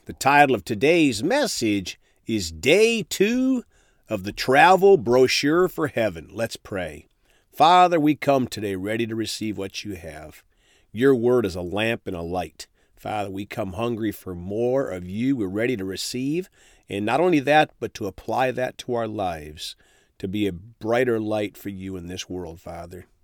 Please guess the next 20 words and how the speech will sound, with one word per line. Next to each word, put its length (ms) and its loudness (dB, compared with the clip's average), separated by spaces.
And 140 -14
we 100 -10
choose 420 -4
it. 140 -6
We 100 -6
love 320 -2
you, 120 -4
Lord, 280 0
and 100 -10
praise 480 -8
you. 220 -8
In 100 -16
the 180 -14
precious 520 -4
name 300 -6
of 160 -8
Jesus, 640 -12
we 100 -6
pray. 480 -14
Amen. 1000 -2